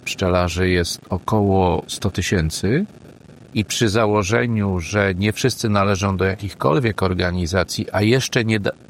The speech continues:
jeszcze niedawno, żeby z czegokolwiek skorzystać, trzeba było zrobić to przez organizację, no to ja tutaj stawiam wniosek, że nie jest tak mało pszczelarzy, którzy w jakiś sposób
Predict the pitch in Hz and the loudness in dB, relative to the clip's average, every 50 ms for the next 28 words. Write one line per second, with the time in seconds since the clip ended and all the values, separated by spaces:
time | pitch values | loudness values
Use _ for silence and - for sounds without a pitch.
0 | - - - - 120 104 - - 123 113 117 113 104 101 127 120 113 101 85 85 | -20 -20 -10 -8 -8 -6 -4 -2 0 0 2 0 2 2 2 2 2 2 0 -2
1 | 82 85 85 85 90 80 92 87 - - - 101 90 95 92 - - 98 95 95 | -2 -2 0 -2 -2 -2 -2 -2 -4 -4 -4 -2 -2 -2 -2 0 0 0 0 0
2 | 85 85 80 - - - - 92 90 87 92 95 - - - 87 80 - - - | 0 -2 -4 -4 -10 -10 -6 -6 -4 -2 -4 -4 -4 -4 -4 -4 -4 -6 -10 -14
3 | - - - - 92 82 92 90 90 - - - - - - - - - - 92 | -12 -6 -4 -4 -2 0 -2 -2 -2 -4 -12 -20 -20 -20 -20 -20 -20 -14 -4 0
4 | 113 135 139 131 120 113 104 107 - - - 110 92 85 110 110 117 107 98 95 | 2 2 4 4 4 2 2 0 -2 -6 -8 -6 -4 0 0 2 2 2 0 -4
5 | 80 - - - 90 - - - 107 87 98 95 95 92 95 87 87 87 85 80 | -6 -4 -6 -6 -6 -4 -4 -4 -2 -2 -2 -4 -2 -2 -2 -2 -2 -4 -4 -2
6 | 87 78 - - - - 87 113 165 196 202 - - - - - - - - - | -4 -4 -4 -4 -6 -6 -4 -4 -4 -6 -8 -12 -20 -20 -20 -20 -20 -20 -20 -20
7 | - - - - - - - - - 104 123 139 - 160 151 151 - 147 127 123 | -20 -20 -20 -20 -20 -20 -14 -8 -4 -2 -2 0 2 2 2 2 0 -2 -6 -6
8 | 123 120 127 135 139 139 143 - 147 135 - - 139 135 135 127 - - 143 135 | -2 0 2 2 2 2 0 -2 -6 -6 -4 -2 -2 -2 -2 -4 -2 0 0 2
9 | 120 135 135 131 117 120 123 123 120 - - 147 135 127 131 120 139 139 135 139 | 2 2 2 0 0 0 0 0 0 0 -2 -2 -2 -2 -2 -2 -2 0 0 0
10 | 151 170 160 139 113 107 - - - - - - - 98 - - 110 110 120 127 | 0 0 2 2 2 2 0 -2 -6 -12 -6 -4 -4 -4 -2 -4 -2 0 2 2
11 | 120 113 107 92 - - - - - 101 95 98 101 107 95 123 110 - - 117 | 2 2 0 0 -2 -8 -6 -2 0 2 4 4 2 2 0 -2 -4 -4 -4 -6
12 | 107 92 104 110 85 92 101 113 107 - 120 104 - - - - - 107 104 95 | -4 -2 -2 -4 -2 0 0 0 0 -2 -6 -6 -6 -8 -10 -4 -2 -2 0 0
13 | - 113 101 | -2 -4 -6